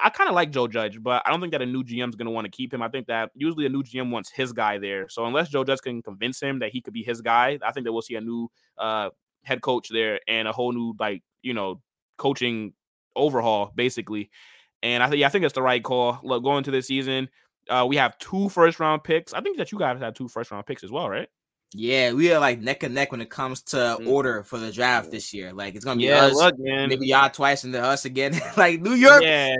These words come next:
Speaker 2: stand up. <laughs>
Speaker 1: Yeah, yeah, l-, hey, look, I'm not even complaining no more. I'm not even complaining. I don't want us to win. I told you, I don't want us to win, bro. I, I, I want us to lose every other game going,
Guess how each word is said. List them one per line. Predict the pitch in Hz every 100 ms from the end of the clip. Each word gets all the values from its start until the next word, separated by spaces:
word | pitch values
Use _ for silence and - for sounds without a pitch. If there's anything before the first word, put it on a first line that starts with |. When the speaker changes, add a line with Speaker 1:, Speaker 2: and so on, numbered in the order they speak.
| 127
Speaker 2:
stand | 254 262
up. | 320 277 - - -
<laughs> | 202 190 -
Speaker 1:
Yeah, | 143 165 180
yeah, | 160 185 202
l-, | 180 - -
hey, | 190 190 165 139 117 -
look, | 165 156 -
I'm | 170
not | 190
even | 175 160
complaining | 151 147 139
no | 123 120
more. | 120 127 -
I'm | 165
not | 156 156
even | 143
complaining. | 143 131 135 131 123
I | - 165
don't | 180
want | 165 -
us |
to | 151
win. | 156 120 -
I | 139
told | 170 180
you, | 135
I | 120 156
don't | 185
want | 180
us | 180
to | 175
win, | 156 160
bro. | 127 123 120 - -
I, | 113 139 135
I, | 156
I | 175
want | 202 220
us | 220
to | - 196
lose | 175 170 156 -
every | 147 165
other | 151 147
game | 139 139 135
going, | 135 135 131